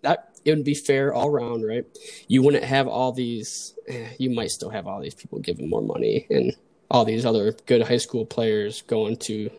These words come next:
Alabama or anything that offers a lot to 'em. But it, I think they would limit that if they actually paid them. Not to mention, they would stay longer,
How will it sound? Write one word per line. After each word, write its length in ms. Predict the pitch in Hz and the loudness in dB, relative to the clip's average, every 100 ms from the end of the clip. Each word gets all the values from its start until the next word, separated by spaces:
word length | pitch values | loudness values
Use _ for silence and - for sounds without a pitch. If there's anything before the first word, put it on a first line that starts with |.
| _ _ _ | _ _ _
Alabama 760 | 120 117 117 110 110 104 101 101 | 4 4 4 0 -2 -6 -8 -4
or 80 | 113 | 0
anything 280 | 123 127 | 0 0
that 80 | 113 | -4
offers 420 | - 107 - 107 113 | -6 -8 -6 -6 -6
a 40 | |
lot 280 | 113 107 - | -8 -8 -6
to 160 | 123 | -4
'em. 140 | 120 131 - - - - _ _ _ - | -4 -6 -12 -20 -20 -20 _ _ _ 4
But 300 | 131 117 - | 6 6 4
it, 140 | 143 | 2
I 60 | - | 2
think 200 | 165 151 | 0 2
they 100 | 135 | 2
would 100 | 113 | 2
limit 300 | 127 127 - | 0 -2 -4
that 280 | 82 - _ _ _ | -10 -12 _ _ _
if 180 | - 123 | -8 -4
they 140 | 110 113 | -4 -4
actually 200 | - 113 | -6 -8
paid 280 | 120 107 | -6 -8
them. 200 | 71 76 - _ _ _ _ _ _ _ _ _ _ _ _ _ _ _ _ _ _ _ _ - | -10 -16 -16 _ _ _ _ _ _ _ _ _ _ _ _ _ _ _ _ _ _ _ _ -2
Not 160 | 131 131 | 0 2
to 60 | |
mention, 580 | 117 143 - 120 110 113 - _ | 2 2 4 2 2 -2 -12 _
they 140 | 131 | 2
would 140 | 117 104 | 2 -2
stay 380 | - - 151 151 | 0 2 2 2
longer, 480 | 101 - - 73 | -6 -14 -14 -16